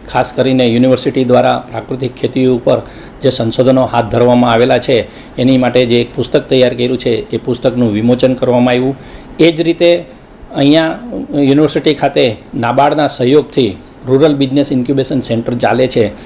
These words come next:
એ રૂરલ બિઝનેસ ઇન્ક્યુબેશન સેન્ટરના એમ કે કોર્સ તૈયાર કરવામાં આવેલા છે. એ કોર્સ જે તૈયાર કરવામાં આવેલ છે, એ વિદ્યાર્થીઓને ભણાવવામાં આવશે.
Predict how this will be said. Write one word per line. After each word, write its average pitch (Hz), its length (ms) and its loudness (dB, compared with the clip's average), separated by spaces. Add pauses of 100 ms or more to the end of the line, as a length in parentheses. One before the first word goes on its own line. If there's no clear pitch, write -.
(260)
એ 123 260 4
રૂરલ 131 320 2
બિઝનેસ 131 400 0
ઇન્ક્યુબેશન 131 500 0
સેન્ટરના 127 760 0 (300)
એમ 127 100 -2
કે 123 120 -2
કોર્સ 143 320 0
તૈયાર 135 280 4
કરવામાં 117 440 0
આવેલા 110 280 0
છે. - 420 -4 (140)
એ 135 120 4
કોર્સ - 440 0
જે 139 140 -2
તૈયાર 135 320 0
કરવામાં 131 360 -2
આવેલ 131 180 0
છે, 135 160 -2
એ 123 120 0
વિદ્યાર્થીઓને 123 800 0
ભણાવવામાં 120 560 0
આવશે. 139 320 0